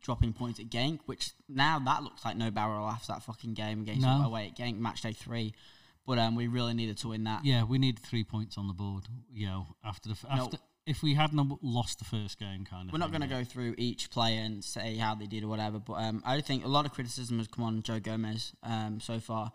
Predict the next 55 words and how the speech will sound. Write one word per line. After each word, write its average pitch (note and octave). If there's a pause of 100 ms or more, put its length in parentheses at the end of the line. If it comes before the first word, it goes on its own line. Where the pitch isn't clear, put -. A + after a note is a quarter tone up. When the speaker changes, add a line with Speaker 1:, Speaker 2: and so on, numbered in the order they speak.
(440)
Speaker 1:
um, G#2+ (200)
it, B2+ (260)
over A#2+
social B2
media A2+
and A2 (320)
podcasts A#2+
I've A#2
listened A2+
to. A#2
Be A#2
a A#2+
lot C3+
of B2+
criticism A#2
where A2+
I A#2
think D3+
people C3+
need B2+
to A#2+
think A#2+
that A#2 (500)
Speaker 2:
I C#4
actually A3+
think -
he A#2
did -
all E2
right, -
to -
Speaker 1:
I -
Speaker 2:
be D3
Speaker 1:
think -
Speaker 2:
fair. D3
Speaker 1:
he -
did - (120)
okay. A#2
You A2
know, A2+
he's, A#2
he's C3+
only F#3+
twenty-two. C#3
He's A2
my C3+
age. G#2 (100)
He's - (160)
fucking -
built D#3
like D#3+
a C#3+
brick C3
shit A#2+
house. -